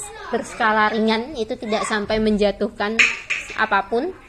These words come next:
tapi ada yang skalanya agak tinggi, mungkin menghancurkan gedung, tetapi tidak sampai menghancurkan gunung.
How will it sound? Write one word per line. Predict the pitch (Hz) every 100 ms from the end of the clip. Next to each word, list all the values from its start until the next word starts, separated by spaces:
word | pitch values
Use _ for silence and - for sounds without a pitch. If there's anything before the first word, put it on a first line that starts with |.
| - -
tapi | - 240
ada | 208 190 220
yang | 214 214
skalanya | - - 233 214 214 220 202
agak | 196
tinggi, | 220 214 208 262 320
mungkin | 294 247 208 220 214
menghancurkan | 208 220 208 202 208 - 208 196
gedung, | 185 214 277 -
tetapi | - 220 -
tidak | - 247 233
sampai | 247 285 285
menghancurkan | 262 240 233 247 247 233
gunung. | 240 254 220